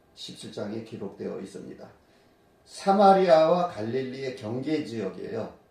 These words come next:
예수님께서 예루살렘으로 가실 때에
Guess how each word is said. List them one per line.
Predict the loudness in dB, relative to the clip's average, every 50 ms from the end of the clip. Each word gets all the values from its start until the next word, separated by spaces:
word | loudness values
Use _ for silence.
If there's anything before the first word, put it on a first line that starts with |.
| -8
예수님께서 | -4 -4 -4 -4 -4 -6 -6 -6 -6 -6 -6 -4 -4 -4 -2
예루살렘으로 | -2 -2 -2 -4 -6 -6 -6 -6 -6 -6 -10 -12 -12 -14 -20 _ _ _ -10 -6 -6 -6
가실 | -6 -8 -12 -10 -10 -10 -10
때에 | -8 -8 -6 -4 -4 -4 -4 -6 -8